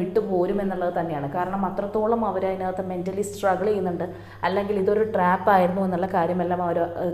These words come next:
തിരിച്ചറിയുന്നുണ്ട് എന്നുള്ളതാണ്. ഇവിടെ വന്നിരിക്കുന്ന ആ ഒരു ടെൻ ഓഫ് വൺസിൻ്റെ എനർജി പോലെ തന്നെ അവർ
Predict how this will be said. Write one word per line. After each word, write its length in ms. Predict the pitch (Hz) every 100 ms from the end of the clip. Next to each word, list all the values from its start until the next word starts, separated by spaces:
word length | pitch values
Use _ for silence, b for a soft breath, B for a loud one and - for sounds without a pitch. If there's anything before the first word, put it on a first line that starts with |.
| 175
തിരിച്ചറിയുന്നുണ്ട് 680 | 190 220 196 180 185 180 175
എന്നുള്ളതാണ്. 420 | 165 147 139 - - B B B B
ഇവിടെ 180 | 214 226
വന്നിരിക്കുന്ന 420 | 214 208 214 214
ആ 40 | 196
ഒരു 80 | 202 -
ടെൻ 120 | 185 185
ഓഫ് 120 | 185 196
വൺസിൻ്റെ 360 | 196 202 202 180
എനർജി 280 | 170 175 175
പോലെ 160 | 170 175
തന്നെ 140 | 185
അവർ 100 | 185